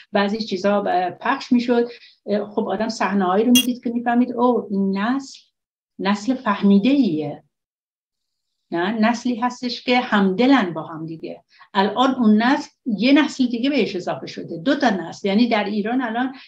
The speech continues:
سه نسل و نیم، اگر فاصله جمعیتی رو بیست سال در نظر بگیریم، سه نسل، سه نسل و نیم توی ویدیوها که نگاه می‌کنید میان خیابون، از اون خانم موسفیدی که روسریشو گرفته توی هوا تکون می‌ده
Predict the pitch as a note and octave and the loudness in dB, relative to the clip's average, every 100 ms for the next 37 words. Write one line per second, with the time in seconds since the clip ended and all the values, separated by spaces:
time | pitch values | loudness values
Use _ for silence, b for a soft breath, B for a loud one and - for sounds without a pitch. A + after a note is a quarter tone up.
0 | _ - - G#3+ G#3 G3+ - G3 G#3 C4+ | _ -10 2 6 6 2 0 2 4 4
1 | A3+ G3+ G3 - F#3+ - F#3 F#3+ F3+ F#3+ | 2 -4 -6 -6 -10 -6 0 2 2 0
2 | F3+ F#3 F3 F3 - F#3 D#3+ G#3 G3+ - | -4 -4 -6 -6 -4 -4 2 2 2 0
3 | F3+ F3+ F3+ F3+ F#3 F3+ F3 F#3 G#3+ C4 | -2 -2 -4 -6 -8 -6 -6 -6 -2 -2
4 | B B - - A3+ G#3 G3 - G#3+ G#3 | B B -18 2 6 6 4 2 0 0
5 | - - G#3+ G3+ F#3 - G3 G#3 C#4 D4 | -4 -4 0 0 -2 -4 0 4 4 4
6 | - G#3+ F#3+ G3 G3 F3+ F#3+ F#3+ G3 G3 | 0 0 0 -2 -2 -2 -4 -2 -2 -2
7 | G3 F#3+ G#3 G#3+ C#4+ - _ A#3+ C4 C#4 | -6 -6 -2 2 2 0 _ 6 8 8
8 | C#4 B3+ A#3+ B3 A3 F#3+ G3+ B3 - A#3 | 4 2 4 2 0 0 -2 -2 0 0
9 | B3 B3 A3+ - G#3+ B3 B3+ B3+ A#3+ G#3+ | 2 2 0 -2 -4 -4 -6 -6 -6 -6
10 | G#3+ G3+ A#3+ B3 A3+ G#3+ A3+ A3 A3 G3+ | -4 -4 -4 -4 -4 -4 -6 -2 -2 0
11 | G3+ G3+ G3 F#3+ G#3 G3+ G3 A3+ C4+ | -2 -4 -8 -6 -2 0 2 0 0